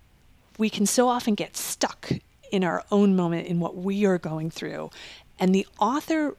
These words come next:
really does this job of thinking beyond herself. She's framing the struggles around her. And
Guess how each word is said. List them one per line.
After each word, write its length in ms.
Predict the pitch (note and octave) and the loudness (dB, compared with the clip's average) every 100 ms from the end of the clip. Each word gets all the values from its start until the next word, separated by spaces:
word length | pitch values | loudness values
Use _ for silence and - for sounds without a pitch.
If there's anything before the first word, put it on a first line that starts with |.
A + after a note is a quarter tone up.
| - | -10
really 760 | F3 G3 A#3+ C4 C#4 C#4+ C#4+ - F#3 | -6 -2 2 2 2 0 -4 -8 -2
does 580 | G3+ F#3+ F#3+ F#3 F3+ - _ - | 0 0 0 -2 -6 -14 _ -6
this 260 | F3 F3 | -2 -2
job 420 | - G#3 F3+ F#3+ F3+ | 2 2 2 0 -2
of 80 | F3+ | -10
thinking 560 | - A3 G#3+ A3 G#3 - - | -4 -2 -2 0 -2 -2 -2
beyond 420 | F#3 F#3 G3 F#3+ | 2 2 2 0
herself. 420 | D#3+ - D3 - - - | -4 -8 -12 -16 -20 -12
She's 480 | - - G#3 G3+ F#3 - | 0 2 2 0 -4 -12
framing 640 | - - F#3+ A3+ A#3 A#3 | -16 -2 2 4 6 6
the 80 | G#3 | 4
struggles 560 | - - F3+ F#3 F3+ - - | 2 -2 0 0 0 -2 -4
around 520 | E3+ E3 F3+ G3 F#3+ | -4 -2 0 0 0
her. 400 | - D#3 E3 E3+ - - - _ _ | -4 -10 -10 -10 -14 -20 -20 _ _
And 340 | F#3+ F3+ F3 | -4 0 -2